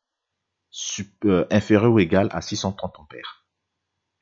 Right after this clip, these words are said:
Donc, vous devez comprendre que c'est une norme qui traite juste au niveau du poste de livraison. Quand vous sortez du poste de livraison, vous êtes en norme treize deux cents, N F C treize deux cents.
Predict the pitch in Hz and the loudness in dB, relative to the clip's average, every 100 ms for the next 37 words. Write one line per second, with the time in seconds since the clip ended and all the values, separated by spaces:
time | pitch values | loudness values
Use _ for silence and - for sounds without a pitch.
0 | _ _ _ 98 131 160 175 151 160 117 | _ _ _ 2 4 6 6 6 2 0
1 | - 143 117 92 101 160 165 143 151 123 | -2 -2 -2 -4 -2 2 4 4 2 2
2 | 90 - _ _ _ _ _ - 156 - | -2 -6 _ _ _ _ _ -2 -2 0
3 | 160 160 113 90 - _ 101 95 165 - | 2 2 2 0 -2 _ -10 -4 -4 -2
4 | 117 110 104 117 95 208 202 185 92 120 | 0 0 0 -2 4 4 4 0 -2 -4
5 | 90 90 _ _ _ _ _ _ _ _ | -10 -12 _ _ _ _ _ _ _ _
6 | - - - - 180 190 135 123 135 120 | -20 -20 -2 4 4 4 2 2 0 0
7 | 120 107 87 82 85 85 170 - _ _ | -2 0 -2 -2 -2 -2 -6 -8 _ _
8 | _ _ _ _ _ _ 90 120 120 - | _ _ _ _ _ _ -4 -2 -2 -4
9 | 92 92 104 117 113 - 110 107 78 98 | -4 2 4 4 0 -2 2 2 2 -2
10 | - - - _ _ _ _ _ _ _ | -2 -6 -12 _ _ _ _ _ _ _
11 | _ _ _ _ _ 110 117 117 107 110 | _ _ _ _ _ 4 4 2 0 -2
12 | - 92 78 80 - | -2 -4 -4 -8 -10